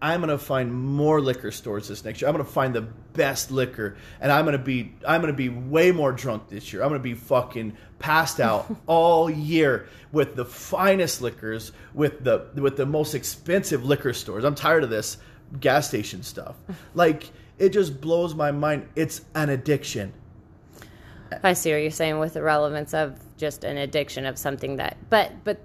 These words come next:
Speaker 2: that's the thing though. It's in, it can't, it obviously is better than alcohol. You would, I would say.
Speaker 1: I know.
Speaker 2: I, I
Speaker 1: No, it's not.
Speaker 2: understand. Yeah, I
Speaker 1: It tears
Speaker 2: understand
Speaker 1: fam-,
Speaker 2: it's not.
Speaker 1: it tears families apart.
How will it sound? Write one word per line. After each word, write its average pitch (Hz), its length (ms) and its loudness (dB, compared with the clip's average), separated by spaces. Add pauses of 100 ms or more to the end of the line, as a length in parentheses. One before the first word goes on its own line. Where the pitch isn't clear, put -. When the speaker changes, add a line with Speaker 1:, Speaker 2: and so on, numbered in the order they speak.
Speaker 2:
that's 202 220 0
the 170 100 -4
thing 196 220 -4
though. 143 200 -2
It's - 320 -6 (100)
in, 175 380 0 (840)
it - 280 2
can't, - 320 -4
it 220 160 0
obviously 160 1080 2 (260)
is 165 200 -4
better 143 420 -4
than 131 440 -6
alcohol. 127 760 -4
You 165 200 0
would, 139 120 -2 (640)
I 160 140 4
would 139 180 -2
say. 123 400 -2 (880)
Speaker 1:
I 151 160 4
know. 180 260 0 (160)
Speaker 2:
I, 208 60 6
I 233 380 4
Speaker 1:
No, 262 120 4
it's 254 120 0
not. - 100 2
Speaker 2:
understand. 220 260 2
Yeah, 180 240 4
I 208 100 2
Speaker 1:
It - 40 4
tears - 60 2
Speaker 2:
understand 247 480 4
Speaker 1:
fam-, 220 80 4
Speaker 2:
it's 233 120 -2
not. 214 260 6
Speaker 1:
it - 40 -10
tears 147 200 2
families 151 340 0
apart. 151 440 -4